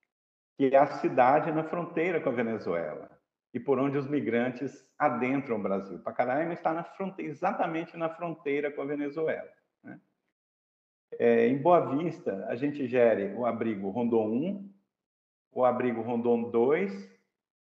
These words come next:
o abrigo Rondon cinco. Esses são abrigos não indígenas. E faço uma observação que o abrigo Rondon cinco é abrigo priorita-,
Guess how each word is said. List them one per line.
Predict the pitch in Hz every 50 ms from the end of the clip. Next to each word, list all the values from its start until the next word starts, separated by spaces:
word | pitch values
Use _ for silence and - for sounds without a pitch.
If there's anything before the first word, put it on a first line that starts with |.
| _
o | - 127 135
abrigo | 131 127 131 135 135 127
Rondon | 127 139 139 135 135 151 160 156
cinco. | 156 - - - 151 147 131 - - - - 104
Esses | 117 131 131 143 139
são | - 165 160
abrigos | 160 156 151 151 156 160 151 143 131
não | 147 151 160 175
indígenas. | 175 170 156 - - 135 147 139 113 98 92 82 80 78 80 _ _ _ _ _ _ _ _ _ _ _ _ _ _ _ _ _ _ -
E | 110 120 123 123 123 123 117 110 107 101 92 92 101 104 - _
faço | - 123 120 - -
uma | 131 123
observação | 120 - - 127 113 123 117 - - 135 147
que | 147 -
o | 156
abrigo | 143 123 131 127 127 123
Rondon | 120 117 120 113 107 113 110 101
cinco | - - - _ 147 165 175 147 - _ - - _ _ _ _ _ _ _ _ _ _
é | 120
abrigo | 123 127 123 120 131 135 127 131
priorita-, | 131 - - 160 190 202 202 180 151 - 180 165